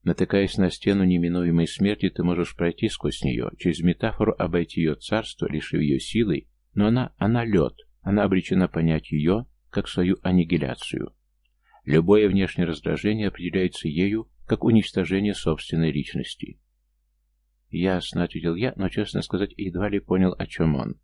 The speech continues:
«Передайте ей, что я не держу зла. Обязательно». «Так чем вы здесь занимаетесь?» Я вернул разговор в прежнее русло.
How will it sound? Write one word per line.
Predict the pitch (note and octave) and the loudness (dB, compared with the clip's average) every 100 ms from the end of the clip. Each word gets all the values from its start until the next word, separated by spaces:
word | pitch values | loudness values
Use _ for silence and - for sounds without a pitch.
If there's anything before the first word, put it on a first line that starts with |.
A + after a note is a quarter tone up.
| _ _ _ _ _ _ _ _ _ _ | _ _ _ _ _ _ _ _ _ _
«Передайте | - E2+ E2 D#2+ - D2+ | 0 2 2 2 0 -2
ей, | F#2+ C3 - | -2 -2 -8
что | - - | -12 -2
я | F2+ G#2 | 2 2
не | G2+ | 2
держу | E2+ - F2+ | 2 0 -4
зла. | D2 C2 C#2+ - _ _ _ - | -4 -6 -6 -10 _ _ _ -10
Обязательно». | F#2+ F2+ E2 C2+ - A#1+ G#1+ - _ _ _ _ _ _ _ - | -4 -2 0 -2 -2 -8 -8 -12 _ _ _ _ _ _ _ -2
«Так | D#2+ | -2
чем | - G2 F#2+ | 2 4 4
вы | E2+ | 4
здесь | E2 D#2 | 2 0
занимаетесь?» | E2 D2+ C#2 C2+ D#2 E2+ F#2 - - - | 2 2 2 2 0 0 -4 -6 -12 -6
Я | - | 2
вернул | D#2+ E2 D#2 | 4 4 2
разговор | D2+ - D2+ G#2 | 0 0 0 0
в | - | -2
прежнее | D#2+ E2+ F2+ F2+ | 0 2 2 2
русло. | D#2 C2+ - - - | 0 -2 -8 -10 -12